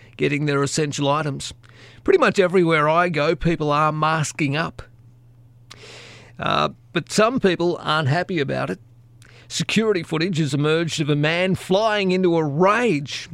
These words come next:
after being asked to comply with covid nineteen regulations and sign in at a Sydney fast food restaurant. Look, I know it's a pain. Almost everywhere you go now, they're asking you to scan your phone or give them your details.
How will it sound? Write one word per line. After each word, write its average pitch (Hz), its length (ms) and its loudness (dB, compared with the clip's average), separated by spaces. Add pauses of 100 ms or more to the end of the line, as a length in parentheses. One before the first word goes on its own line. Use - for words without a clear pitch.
after 151 340 0
being 160 260 0
asked 190 300 0
to 202 80 -2
comply 165 500 0
with 170 180 0
covid 190 380 0
nineteen 151 500 0
regulations 156 760 0
and 156 160 0
sign 196 500 2
in 180 340 2 (360)
at 151 100 -2
a 156 60 -4
Sydney 175 380 0
fast 165 440 -2
food 160 260 0
restaurant. 175 460 -2
Look, 170 220 -4 (340)
I 131 100 -4
know 165 140 2
it's 185 140 0
a 147 60 -6
pain. 143 480 -4 (200)
Almost 151 420 -2
everywhere 160 420 2
you 139 160 0
go 147 260 0
now, 139 320 -6 (720)
they're 139 160 0
asking 151 380 0
you 143 160 0
to 139 140 -2 (180)
scan 160 440 -2
your 147 120 -2
phone 151 380 -2
or 131 180 -2 (200)
give 143 200 -4
them 147 140 -2
your 139 120 0
details. 151 840 -2